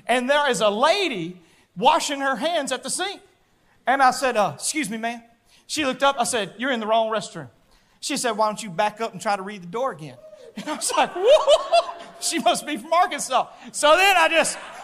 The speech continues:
or Oklahoma, I don't know. So then I was back, I backed out and it said women. And so <laughs>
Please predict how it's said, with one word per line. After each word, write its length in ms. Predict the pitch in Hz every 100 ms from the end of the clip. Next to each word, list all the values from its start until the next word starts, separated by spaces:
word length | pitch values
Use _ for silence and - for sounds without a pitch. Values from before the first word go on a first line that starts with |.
| - - 359 - -
or 160 | 240 277
Oklahoma, 500 | 294 294 269 254 220
I 120 | 233
don't 360 | 277 277 233 254
know. 60 |
So 140 | - 320
then 220 | 349 370
I 80 | 311
was 120 | 214
back, 400 | 185 302 339 330 233
I 200 | 311 -
backed 300 | 311 - 339
out 300 | 359 320 285
and 100 | 392
it 100 | -
said 300 | 320 277 240
women. 440 | 359 370 349 180 - _ 262 -
And 220 | 277 -
so 220 | - - - -
<laughs> 140 | 539